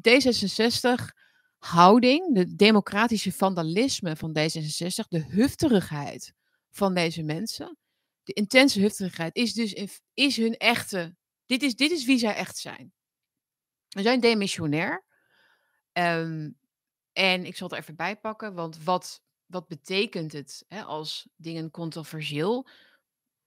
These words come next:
moeten worden verklaard in een, eh, demissionaire politieke situatie?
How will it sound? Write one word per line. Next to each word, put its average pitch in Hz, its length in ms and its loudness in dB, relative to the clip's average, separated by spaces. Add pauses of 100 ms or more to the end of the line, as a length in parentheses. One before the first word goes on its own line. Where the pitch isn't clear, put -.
(160)
moeten 214 400 4
worden 208 240 2
verklaard 180 640 2 (120)
in 175 200 -6
een, 165 340 -6 (120)
eh, 160 320 -6
demissionaire 160 1160 -2 (560)
politieke 156 840 -8 (440)
situatie? 175 1080 0